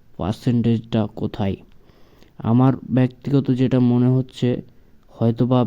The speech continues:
বেশ কিছু যারা ট্রানজ্যাকশন করেনি তাদেরকে হয়তো not eligible করে দিতে পারে। এখন কি হবে তা তো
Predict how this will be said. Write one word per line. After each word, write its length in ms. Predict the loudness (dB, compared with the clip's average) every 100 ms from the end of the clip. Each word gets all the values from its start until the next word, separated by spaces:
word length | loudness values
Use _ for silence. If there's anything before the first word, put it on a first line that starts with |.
| 0
বেশ 160 | -2 -2 -4
কিছু 280 | -6 -2 0 0 -4 -10
যারা 300 | -4 0 0 -2
ট্রানজ্যাকশন 640 | -2 0 2 0 -2 -2 -2
করেনি 440 | 0 0 2 2 0
তাদেরকে 480 | -2 0 -2 -2 -2
হয়তো 280 | -2 -2 0
not 240 | 2 0 -2 0
eligible 420 | 0 0 -2 -2
করে 260 | 0 0 0
দিতে 240 | -2 -2 -4
পারে। 240 | -6 -6 -8 -14 -20 -20 -20 _ -20 -20 -16 -6
এখন 280 | -2 -2 -4 -2
কি 120 | 0
হবে 380 | 2 2 2 2 0 -2
তা 100 | -2 -2
তো 180 | 0